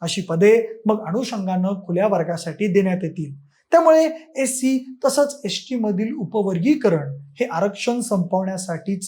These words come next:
रचलेलं षडयंत्र असल्याची टीका काही जणांकडून केली जातेय. असं उपवर्गीकरण केल्यामुळं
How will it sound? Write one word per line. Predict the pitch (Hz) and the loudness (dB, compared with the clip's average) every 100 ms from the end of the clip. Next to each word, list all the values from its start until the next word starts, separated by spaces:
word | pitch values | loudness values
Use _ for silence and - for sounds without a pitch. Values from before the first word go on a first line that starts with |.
| 165 | -8
रचलेलं | 160 - 175 175 180 | -8 -6 -4 -2 -2
षडयंत्र | 170 - 151 190 269 294 | -4 -8 -6 -4 -2 0
असल्याची | 233 - 196 185 190 | 0 0 -4 -2 -6
टीका | 170 269 254 165 147 - _ _ | -4 -6 -4 -6 -8 -14 _ _
काही | 254 302 277 | 2 4 4
जणांकडून | 202 180 180 - 202 220 | 0 0 -4 -2 -2 0
केली | 208 185 | 4 4
जातेय. | 170 160 - 151 143 - _ - | 4 2 -2 -8 -8 -18 _ -6
असं | 170 185 | -4 -2
उपवर्गीकरण | 165 175 196 190 175 185 185 185 | -2 -2 -2 0 -2 0 0 0
केल्यामुळं | 180 160 202 269 233 220 233 | -2 2 4 6 6 6 2